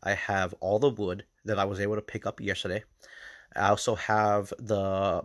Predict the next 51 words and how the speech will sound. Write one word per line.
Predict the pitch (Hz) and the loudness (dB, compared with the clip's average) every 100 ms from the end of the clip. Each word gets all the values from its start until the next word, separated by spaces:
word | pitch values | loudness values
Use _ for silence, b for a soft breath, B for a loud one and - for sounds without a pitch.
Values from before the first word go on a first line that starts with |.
| - | 0
plastic | 113 110 - - | 2 2 -2 -6
shed | - 123 101 98 - | -2 0 0 -2 -8
disassembled | 107 - - - 98 90 147 - B B B B _ | -6 -4 -4 -4 -2 0 -2 -4 B B B B _
and | 117 98 101 101 | -2 0 0 0
onto | - 104 101 - 113 104 104 101 | 0 0 0 0 0 2 0 0
my | 107 | -2
trailer | - 92 101 110 | 0 -2 -2 0
right | 117 - | -2 -2
now. | 90 101 - B B B B - | -4 -4 -6 B B B B 0
And, | 98 98 98 98 - | 2 2 0 -4 -4
um, | 104 98 | -4 -2
tomorrow | 120 110 107 | 0 2 4
morning, | 113 107 | 2 2
I | |
wanna | 98 98 | 0 -2
strap | - - 104 95 | -4 -2 -2 0
it | 107 | 0
all | 101 | 0
down, | 101 113 131 139 | 2 2 2 -2
and | 95 | -6
it's | 104 | -8
pretty | - 139 | -4 -4
much | 139 - | -2 -2
ready | 120 117 101 | -2 -2 -4
to | |
go | 98 107 104 101 B B B - | -2 0 0 -4 B B B -10
for | - | 0
me | 107 | 2
to | 104 | 2
take | - 107 - | 0 -2 2
it | |
out | 104 - | 2 0
to | - - 107 101 101 | -4 -2 0 0 0
my | 101 98 | 0 0
off-grid | 98 - 104 | -2 -2 -2
home. | 90 131 127 123 120 B B B | 0 0 2 0 -4 B B B
And | 104 | 0
I'm | 101 | 4
actually | 117 - 131 | 4 2 -2
going | 139 135 | -2 -2
to | |
construct | - 110 - - 120 - | -4 -4 -4 -4 -6 -6
it | 151 - | -10 -8
and | 123 113 92 | -6 -4 -4
build | 117 135 131 | 0 2 2
it | 98 - 90 | 2 -4 -10
on | 95 | -10
top | - - 117 135 | -6 -4 -2 -2
of | 107 | -4
my | 98 | -4
trailer, | - 143 120 - | 0 0 0 -4